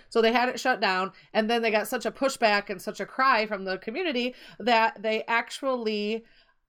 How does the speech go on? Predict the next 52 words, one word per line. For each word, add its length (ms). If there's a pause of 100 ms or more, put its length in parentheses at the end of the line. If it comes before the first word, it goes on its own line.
made 600 (480)
a, 300 (520)
they 100
actually 360
made 340
a, 260
a 40
date 320
and 100
said 140
they're 140
gonna 200
sit 200
down 200
with 100
these 160
people 360
that 140
did 140
the 80
pirated 420
server 280
and 140
work 180
out 200
something 300
and 140
open 280
one 140
up 260
for 120
themselves, 600
you 80
know? 240 (320)
Well, 120
then 240
I, 200 (380)
I 300 (100)
was 200
really 280
hoping 300
that 120
when 120
I 60
returned, 540
like, 180
that 120
would 160
be 140
there, 160
and 180
I, 220